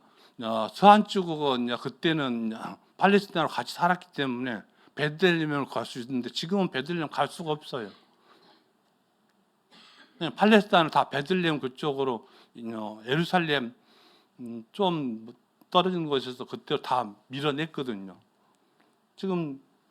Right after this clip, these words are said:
녹색 지역이 좀 서한주국입니다. 그리고 또 이제 요, 요, 요, 요 좌편에 있는 것 이제 그 가자지구고.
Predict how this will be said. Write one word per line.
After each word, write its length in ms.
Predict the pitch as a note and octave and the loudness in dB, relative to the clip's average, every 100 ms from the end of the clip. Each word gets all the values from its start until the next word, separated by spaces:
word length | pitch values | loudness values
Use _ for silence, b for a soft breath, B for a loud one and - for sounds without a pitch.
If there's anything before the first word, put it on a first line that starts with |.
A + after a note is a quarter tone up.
| _ _ _ - - - - A#2 | _ _ _ -20 -20 -20 -18 -6
녹색 480 | - C3+ A#3 A3 - | -6 0 2 2 2
지역이 440 | F#3 E3 D#3 D3 | 0 2 0 -8
좀 160 | C#3 C3 | -8 -4
서한주국입니다. 960 | - A3+ G#3+ F3+ D3+ B2+ A2 G#2 F#2+ _ _ _ _ _ _ _ _ _ _ _ _ _ _ _ _ _ - | 2 2 2 -4 -6 -6 -8 -12 -16 _ _ _ _ _ _ _ _ _ _ _ _ _ _ _ _ _ -14
그리고 180 | D3 D3 | -8 -6
또 220 | D#3+ C#3 | -2 0
이제 140 | B2+ | 0
요, 260 | C3 A#2+ B2+ B2 - - | 0 0 0 -2 -8 -18
요, 480 | B2+ A2+ G#2+ B2+ C#3+ C#3 | -16 -14 -14 -12 -12 -8
요, 280 | C3+ C3 | -8 -8
요 100 | B2+ | -8
좌편에 540 | A#2 - F3 - F3+ D#3 | -2 0 0 0 0 0
있는 160 | C#3 B2+ | -2 -4
것 140 | A#2+ - | -6 -8
이제 200 | A#2 G#2+ - | -6 -6 -8
그 80 | - | -4
가자지구고. 840 | - D#3+ D#3+ C3+ A#2 G#2 - F#2+ | 0 2 2 0 -10 -10 -16 -18